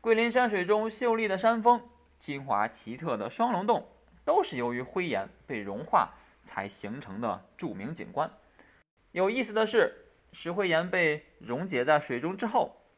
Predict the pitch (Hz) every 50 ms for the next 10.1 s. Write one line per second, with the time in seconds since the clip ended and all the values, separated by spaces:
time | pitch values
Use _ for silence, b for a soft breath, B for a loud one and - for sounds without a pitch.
0 | _ _ _ _ _ - - 135 - - - 226 143 139 - 214 - - - -
1 | - - - 208 214 127 - - - _ b b b b b b b b b _
2 | - 135 190 240 294 277 214 180 180 180 185 175 175 - - _ - - 135 110
3 | 107 - 220 381 311 - 120 101 104 - - - - 104 - - 117 107 107 120
4 | 107 101 98 98 - - 117 - - b b b b b b b b b b b
5 | b _ _ - - 202 190 185 214 233 254 240 262 262 220 160 175 208 196 160
6 | 156 180 175 175 175 240 262 269 226 175 - 139 147 156 156 120 - - - -
7 | _ _ _ _ _ _ _ _ - - 123 117 117 147 147 139 139 - 160 151
8 | 147 135 123 127 139 143 165 143 131 123 139 147 170 - - 392 403 - 127 127
9 | 143 170 165 - 95 92 101 117 139 147 - 104 95 - - 190 208 185 131 -
10 | -